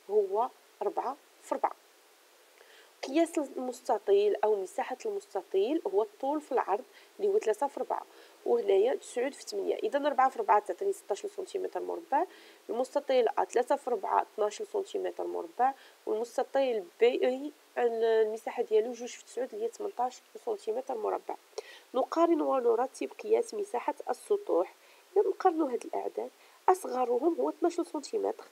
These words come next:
الذي يمثل مساحة المستطيل أ. أنا درت غير بين قوسين كإشارة لأ. إذا اثناش سنتيمتر مربع أصغرهم، ثم تليها ستاش سنتيمتر مربع وهي مساحة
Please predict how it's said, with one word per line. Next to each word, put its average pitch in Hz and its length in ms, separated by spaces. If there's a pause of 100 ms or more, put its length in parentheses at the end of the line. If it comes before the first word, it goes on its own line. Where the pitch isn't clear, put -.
(120)
الذي 311 280
يمثل 226 480 (320)
مساحة 311 440
المستطيل 285 420 (1000)
أ. - 100 (220)
أنا 226 80
درت - 220
غير 262 140 (160)
بين 233 220
قوسين 240 500
كإشارة 240 440
لأ. - 200 (340)
إذا 220 140
اثناش 277 460
سنتيمتر 240 600
مربع 240 640
أصغرهم، 185 460 (380)
ثم 339 180
تليها 277 420
ستاش - 440
سنتيمتر 302 680
مربع 262 580 (320)
وهي 254 300
مساحة 233 560